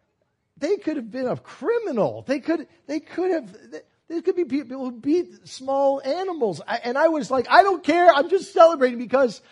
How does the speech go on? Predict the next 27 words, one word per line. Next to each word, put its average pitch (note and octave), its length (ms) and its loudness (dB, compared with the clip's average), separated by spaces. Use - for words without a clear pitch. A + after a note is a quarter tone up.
I B3 120 -6
get D#4+ 160 -2
to D4 120 -8
be D#4+ 140 0
around B3+ 300 0
another B3+ 260 -6
one E4 160 -6
of D#4 80 -10
you." D#4+ 500 0
Okay, F3+ 80 -8
if F3 80 -8
that B3+ 100 2
doesn't B3+ 180 -4
work G#3+ 120 -4
for G#3 180 0
you, G3 80 2
how G3+ 80 0
about G#3+ 220 2
if - 160 -4
you're, D#3+ 360 -2
some G#3 240 -4
of G#3+ 60 -2
you F#3+ 80 -8
can't F#3+ 200 -6
relate D#3+ 280 -4
to B2+ 60 -14
this. G#2 240 -18